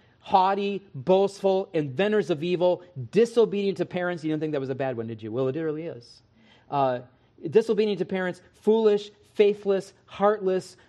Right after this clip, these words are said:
ruthless. "Though they know God's righteous decree that those who practice such things deserve to die,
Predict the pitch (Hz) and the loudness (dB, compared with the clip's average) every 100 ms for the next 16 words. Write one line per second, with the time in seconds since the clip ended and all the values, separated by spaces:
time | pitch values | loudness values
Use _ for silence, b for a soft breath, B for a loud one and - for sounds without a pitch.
0 | b 165 202 214 202 202 - B 214 208 | b 2 2 2 2 0 -2 B 4 4
1 | 196 185 262 330 269 285 240 214 254 262 | 4 2 2 2 2 0 0 2 2 2
2 | 254 233 254 - 254 262 233 240 247 240 | -4 -6 -6 -4 -4 0 0 4 2 2
3 | 254 - 247 254 254 240 247 240 - 240 | -2 -2 -2 0 -2 -2 -2 -2 0 -2
4 | 226 254 185 233 240 - 226 240 240 240 | 0 -2 0 2 2 0 0 2 2 0
5 | 247 240 | -2 -6